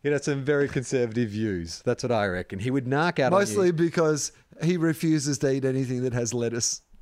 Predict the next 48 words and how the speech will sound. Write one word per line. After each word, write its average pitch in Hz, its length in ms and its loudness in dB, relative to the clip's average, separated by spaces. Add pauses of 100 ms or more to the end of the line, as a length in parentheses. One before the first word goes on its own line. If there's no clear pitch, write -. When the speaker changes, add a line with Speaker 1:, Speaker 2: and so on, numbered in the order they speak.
(140)
Speaker 2:
in 135 140 -2
the 131 80 -2
title. 160 640 -2
<laughs> - 40 -14
So, 240 360 -2 (1200)
um, 156 640 0 (320)
yeah, 139 240 2
okay. 127 240 0 (140)
I'll, 147 200 2
I'll, 165 260 2
I'll 156 140 2
take 123 260 -2
that. 107 200 -6 (400)
Speaker 1:
Yeah. 139 200 -2 (100)
All 135 160 -2
right. 117 120 -2
Last 151 320 0
one, 113 220 -2
the 120 80 -4
Bulldogs. 107 440 0
You 120 80 -2
tell 123 180 0
me, 104 100 -2
who's 117 160 -2
the 123 80 0
biggest 110 260 0
narc 98 240 -2
at 110 80 -12
the 101 60 -8
Bulldogs? 90 520 -8 (1080)
Easton 165 260 -2
Wood. 220 160 0
<laughs> - 1200 -2 (1800)
Speaker 2:
I 139 80 2
mean, 202 220 2
he'd 214 140 2
be 214 120 2
a 208 40 -2
narc 196 340 0
in 185 140 0
the 170 80 0
very 156 240 0
traditional 135 500 -2
sense 120 360 -4
that 120 140 -2
I 120 120 0
think 123 300 -6
that, 117 220 -2